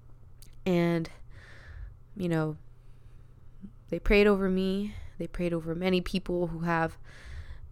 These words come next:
people in their lives that are facing cancer. And, um,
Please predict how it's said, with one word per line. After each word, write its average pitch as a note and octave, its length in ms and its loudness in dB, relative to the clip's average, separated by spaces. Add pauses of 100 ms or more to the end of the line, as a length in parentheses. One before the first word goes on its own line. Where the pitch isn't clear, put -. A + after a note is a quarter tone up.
people F#3+ 260 4
in F3 120 4
their F3+ 180 8
lives E3+ 320 8
that E3+ 80 -4
are F3 80 -2
facing F3 380 -4
cancer. E3+ 600 -2 (140)
And, F3+ 640 -8 (160)
um, F3+ 500 -6